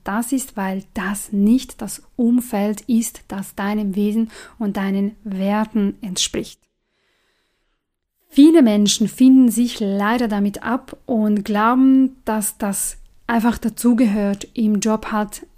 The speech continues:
unzufrieden zu sein mit einigen Dingen und halt mit Menschen zu verharren, die einem nicht entsprechen und die einen nicht nähren.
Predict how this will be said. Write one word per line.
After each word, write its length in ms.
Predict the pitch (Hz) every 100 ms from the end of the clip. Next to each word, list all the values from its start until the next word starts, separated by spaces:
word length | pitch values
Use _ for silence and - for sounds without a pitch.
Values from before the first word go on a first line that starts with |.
| - -
unzufrieden 640 | 254 240 220 233 240 240
zu 140 | 240
sein 340 | 208 220 220 226
mit 240 | 226 -
einigen 420 | 220 220 214 226
Dingen 400 | 214 214 220 220 - _ _ _ _ _ -
und 480 | 220 208 214 202
halt 240 | 202 214 233
mit 160 | 214
Menschen 520 | 214 214 233 240 240 226
zu 120 | 208
verharren, 680 | 220 196 202 226 262 254 240
die 240 | 226 -
einem 500 | 220 220 214 208 202
nicht 240 | 202 202 -
entsprechen 640 | 202 - 214 202 - 226
und 240 | 269 220
die 100 | 220
einen 260 | 208 208 208
nicht 260 | 202 - 202
nähren. 460 | 196 190 208 214